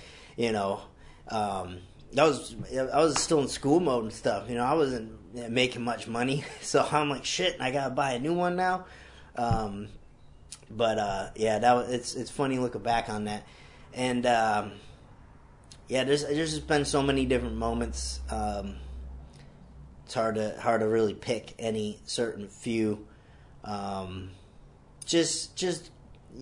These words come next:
probably one of my favorite meets was the Arnold in twenty, twenty eighteen, when I finally got to the, to the big, uh, stage at the Arnold. We were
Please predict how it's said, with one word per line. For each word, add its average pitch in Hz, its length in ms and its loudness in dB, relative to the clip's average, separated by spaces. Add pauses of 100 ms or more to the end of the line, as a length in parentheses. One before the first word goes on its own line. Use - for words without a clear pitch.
(200)
probably 180 260 8
one 170 180 4
of 165 60 2
my 156 100 4
favorite 135 460 2
meets 135 320 -2
was 117 180 -2
the 120 80 -2
Arnold 113 480 -2
in 107 140 -4
twenty, 110 480 -4 (1400)
twenty 120 420 -2
eighteen, 131 440 0 (260)
when 120 120 -2
I 113 60 2
finally 123 440 0
got 123 320 0
to 135 100 -6
the, 113 360 -2
to 123 120 -6
the 107 100 -2
big, 113 440 -2
uh, 113 200 -6
stage 123 400 0
at 117 120 -4
the 107 100 -2
Arnold. 117 580 4
We 110 120 0
were 110 120 -2